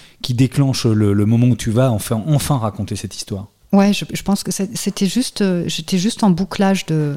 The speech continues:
Speaker 2: dans le même bateau, et j'avais senti que j'avais passé un petit cap de, déjà de, de pouvoir faire un livre avec, avec ma mère de-,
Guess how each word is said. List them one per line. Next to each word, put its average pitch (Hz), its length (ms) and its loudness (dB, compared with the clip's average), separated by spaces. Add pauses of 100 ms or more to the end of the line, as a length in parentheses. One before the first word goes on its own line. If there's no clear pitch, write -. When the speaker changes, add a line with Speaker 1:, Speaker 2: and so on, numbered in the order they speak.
Speaker 2:
dans 175 160 2
le 180 80 6
même 180 180 6
bateau, 202 520 0
et 165 300 2 (720)
j'avais 185 320 2
senti 208 420 0
que 202 140 0
j'avais 165 240 2
passé 190 400 0
un 220 140 6
petit 196 180 -2
cap 208 260 -2 (320)
de, 156 460 4 (840)
déjà 180 340 4
de, 160 200 2
de 160 220 -2
pouvoir 170 580 -2 (580)
faire 180 260 2
un 165 80 6
livre 160 320 2
avec, 151 380 0 (160)
avec 156 320 -2
ma 147 100 4
mère 151 220 4
de-, 151 140 0